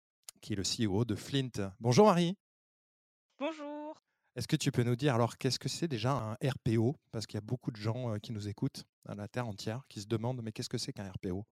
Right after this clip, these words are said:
Speaker 2: <laughs> Qu'est-ce que c'est qu'un R P O ? Eh bien, un R P O, c'est exactement avec un accent magnifique comme tu viens de le donner.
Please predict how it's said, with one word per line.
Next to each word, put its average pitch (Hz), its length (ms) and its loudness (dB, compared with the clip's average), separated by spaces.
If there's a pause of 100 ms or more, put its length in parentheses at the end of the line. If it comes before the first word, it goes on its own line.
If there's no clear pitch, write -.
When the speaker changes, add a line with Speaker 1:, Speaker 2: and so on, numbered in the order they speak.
Speaker 2:
<laughs> - 1040 -4
Qu'est-ce 302 260 -8
que 254 80 -10
c'est 247 160 -12
qu'un 214 280 0
R 240 120 -8
P 214 180 -4
O ? 233 340 0
Eh 208 120 -6
bien, 190 420 -4
un 254 60 -2
R 254 100 -12
P 220 180 -4
O, 220 140 0
c'est 240 680 -4
exactement 240 580 0
avec 214 240 0
un 202 160 0
accent 202 300 0
magnifique 233 500 -4
comme 208 180 -4
tu 202 140 -12
viens 214 160 -4
de 208 100 -4
le 208 80 -2
donner. 226 360 -2